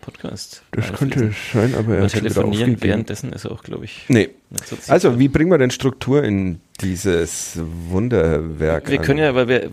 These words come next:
Speaker 1: wirklich heute maximal unvorbereitet, glaub ich, sind und jetzt uns alle
Speaker 2: Hm.
Speaker 1: drei erst gerade im
Speaker 2: Uli
Speaker 1: Studio
Speaker 2: hat Zettel vor sich liegen.
Speaker 1: <laughs> Ja, okay, aber wir haben uns quasi gerade erst im Studio getroffen, wir haben jetzt keinen langen Vorlauf heute.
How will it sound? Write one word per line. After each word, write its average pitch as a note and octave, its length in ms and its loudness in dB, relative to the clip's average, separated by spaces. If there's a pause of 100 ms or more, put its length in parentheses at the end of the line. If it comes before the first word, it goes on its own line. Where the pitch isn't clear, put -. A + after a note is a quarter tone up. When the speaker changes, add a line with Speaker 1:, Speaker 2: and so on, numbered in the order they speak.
(120)
Speaker 1:
wirklich B2+ 240 -6
heute A#2 240 2
maximal A#2 400 0
unvorbereitet, A#2 540 -2
glaub A#2 160 -2
ich, A2+ 80 -10
sind - 220 -10
und - 140 -8
jetzt - 240 -8
uns A#2 140 -6
alle B2 220 -4
Speaker 2:
Hm. D#4 80 -2
Speaker 1:
drei C3 220 2
erst - 460 -8
gerade G#2+ 300 2
im - 120 -2
Speaker 2:
Uli - 40 -8
Speaker 1:
Studio A#2 300 6
Speaker 2:
hat F3 100 0
Zettel C#3+ 300 0
vor E3 160 -6
sich - 160 0
liegen. - 200 2
Speaker 1:
<laughs> - 40 2
Ja, D3+ 180 6
okay, C#3+ 240 0
aber A#2+ 100 2
wir A2 40 2
haben B2 100 0
uns C3+ 140 -10
quasi C3 240 -2
gerade B2+ 200 -2
erst C3+ 140 -6
im C3 80 -4
Studio C3 220 -4
getroffen, C#3 400 -2
wir C#3 80 -4
haben A#2 60 -4
jetzt - 160 -12
keinen A#2+ 200 -4
langen A#2 220 -4
Vorlauf - 420 -4
heute. - 200 -4